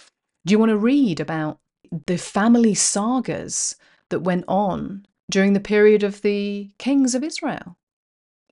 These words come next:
Do you want to read again about Samson and Delilah or David and Goliath? Do you want to read some of the wisdom books like Ecclesiastes, which doesn't even seem like it should really be in the Bible?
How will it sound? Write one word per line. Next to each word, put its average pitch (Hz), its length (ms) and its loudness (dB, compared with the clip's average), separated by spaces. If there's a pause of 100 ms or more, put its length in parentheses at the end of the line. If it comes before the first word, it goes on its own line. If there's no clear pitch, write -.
Do 190 60 0
you 220 60 4
want 233 100 4
to 214 80 2
read 254 260 4
again 240 240 0
about 226 320 -2
Samson 233 480 0
and 226 160 2
Delilah 226 500 0
or 175 140 -2
David 208 460 0
and 208 160 -2
Goliath? 196 800 -4 (420)
Do - 80 -2
you 220 60 4
want 220 140 2
to 208 40 -2
read 233 240 2
some 226 220 -2
of 208 40 0
the 202 80 -2
wisdom 226 460 0
books - 320 -8
like 180 140 -8
Ecclesiastes, 233 1400 -4
which - 160 -10
doesn't 247 220 -2
even 220 200 -2
seem 208 340 -4
like 202 220 -4
it - 120 -4
should - 160 -8
really 208 200 0
be 208 280 0
in 254 160 0
the 311 100 -6
Bible? - 580 -10